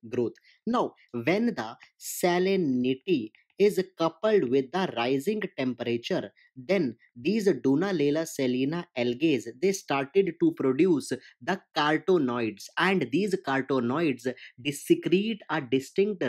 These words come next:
red color pigment, and this pigment is also found into the carrots, and due to this red color pigment, the pink color is being noted into the lake.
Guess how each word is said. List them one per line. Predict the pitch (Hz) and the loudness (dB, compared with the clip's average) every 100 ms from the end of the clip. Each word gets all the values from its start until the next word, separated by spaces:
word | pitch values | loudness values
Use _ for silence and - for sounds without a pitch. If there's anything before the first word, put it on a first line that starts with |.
| 107 | 0
red | 160 196 185 | 0 0 0
color | 156 156 - | 0 0 -2
pigment, | 120 135 165 127 - | -4 0 0 -2 -2
and | 143 160 127 | -2 -2 -2
this | 113 190 - | 0 -2 -2
pigment | - 127 135 180 190 | -4 -2 0 0 2
is | 160 | 0
also | 143 135 190 | 2 0 0
found | 180 135 143 | -2 -2 -2
into | 123 110 | -2 -4
the | 139 208 - | -4 -4 -2
carrots, | 120 107 98 - - - | -2 -2 -6 -12 -20 -8
and | 185 208 208 131 | 0 0 0 2
due | 139 160 | 2 4
to | 190 | 4
this | 160 175 123 | 4 0 -2
red | 110 202 214 | 0 0 0
color | 175 160 151 | 0 0 -2
pigment, | 123 123 185 151 117 - - | -4 0 2 2 0 -10 -18
the | 147 190 | -4 -4
pink | - 202 226 185 | 2 2 2 -2
color | - 143 156 143 - | 0 2 2 -2 -2
is | 123 | -2
being | 107 151 165 127 | 2 2 2 2
noted | 123 123 160 | 0 0 -2
into | - 107 110 | -2 -6 -4
the | 107 208 214 - - | -2 -2 -2 -14 -4
lake. | 113 117 117 117 113 | 0 2 2 0 -4